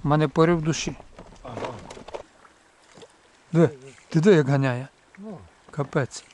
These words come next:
Speaker 1: Але це може щука. Або жерех.
Speaker 2: Де, де?
Speaker 1: Так, іду, десь тут джерело має бути. Водички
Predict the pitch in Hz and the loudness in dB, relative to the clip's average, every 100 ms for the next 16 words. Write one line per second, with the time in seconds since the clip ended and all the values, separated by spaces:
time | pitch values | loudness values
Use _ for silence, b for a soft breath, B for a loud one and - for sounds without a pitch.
0 | - - 123 - 160 160 135 151 - 151 | -18 -8 -6 -2 0 0 -2 -8 -8 -12
1 | - - - - - 185 214 262 - - | -14 -20 -20 -20 -20 -20 -18 -18 -20 -20
2 | - - - - - - - - 143 131 | -20 -20 -20 -20 -20 -20 -20 -6 -4 0
3 | 143 139 151 147 - - 165 170 143 190 | 0 2 0 -2 -8 -16 -14 -12 -12 -12
4 | 180 143 _ _ _ _ - - _ _ | -12 -18 _ _ _ _ -20 -20 _ _
5 | - - 123 - - 127 156 143 135 - | -20 -16 -14 -12 -10 -8 -8 -10 -12 -12
6 | 165 127 127 117 131 151 127 139 - - | -12 -12 -12 -12 -8 -6 -6 -10 -12 -16
7 | - - - _ _ _ _ _ _ - | -14 -16 -16 _ _ _ _ _ _ -20
8 | _ _ _ _ B B B B B - | _ _ _ _ B B B B B -20
9 | _ _ _ _ _ _ - - _ _ | _ _ _ _ _ _ -20 -20 _ _
10 | _ _ b b b b b - - 120 | _ _ b b b b b -20 -14 -12
11 | 110 120 - - | -10 -12 -14 -16